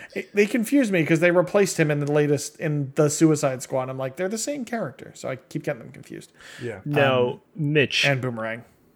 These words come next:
Speaker 3: are you, would you be more or less excited for this game if it was revealed that its gameplay is gonna be Marvel's Avengers two point oh?
Speaker 1: I loved Marvel's Avengers.
Speaker 2: Yes,
Speaker 1: I had a
Speaker 2: he'd
Speaker 1: great
Speaker 2: be
Speaker 1: time
Speaker 2: super
Speaker 1: with the
Speaker 2: excited.
Speaker 1: gameplay. Like,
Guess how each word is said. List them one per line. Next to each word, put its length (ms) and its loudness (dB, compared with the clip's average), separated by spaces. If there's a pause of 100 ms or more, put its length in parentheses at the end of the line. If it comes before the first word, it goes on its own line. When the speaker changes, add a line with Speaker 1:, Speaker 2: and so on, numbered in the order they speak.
(260)
Speaker 3:
are 160 4
you, 640 4
would 260 2
you 80 2
be 160 2
more 520 4
or 200 0
less 380 0
excited 460 -2
for 120 -8
this 220 -4
game 420 -2 (140)
if 120 -2
it 100 0
was 200 0
revealed 460 0
that 180 2
its 220 -4
gameplay 800 -2 (600)
is 240 -2
gonna 200 0
be 500 0 (120)
Marvel's 520 0
Avengers 560 -2
two 160 -6
point 240 -10
oh? 200 -8 (2250)
Speaker 1:
I 100 2
loved 300 6
Marvel's 300 -6
Avengers. 560 -4 (200)
Speaker 2:
Yes, 280 2
Speaker 1:
I 80 4
had 80 6
a 40 6
Speaker 2:
he'd 80 4
Speaker 1:
great 120 6
Speaker 2:
be 40 6
Speaker 1:
time 200 6
Speaker 2:
super 120 6
Speaker 1:
with 100 -2
the 80 2
Speaker 2:
excited. 160 2
Speaker 1:
gameplay. 220 -2
Like, 340 -4